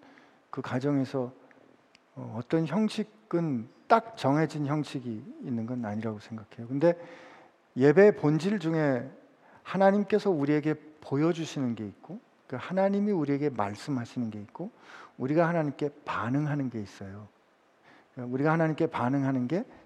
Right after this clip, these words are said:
찬양과 기도라면, 하나님 우리에게 들려주시는 건 말씀이죠. 그죠? 그래서 예배 가운데 있어야 되는 어떤,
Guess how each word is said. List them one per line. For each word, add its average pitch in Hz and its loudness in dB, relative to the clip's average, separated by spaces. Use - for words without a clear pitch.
찬양과 165 -2
기도라면, 147 0
하나님 196 4
우리에게 175 4
들려주시는 151 -2
건 143 -4
말씀이죠. 101 -6
그죠? 127 -16
그래서 - -2
예배 156 6
가운데 190 6
있어야 165 4
되는 151 0
어떤, 131 -2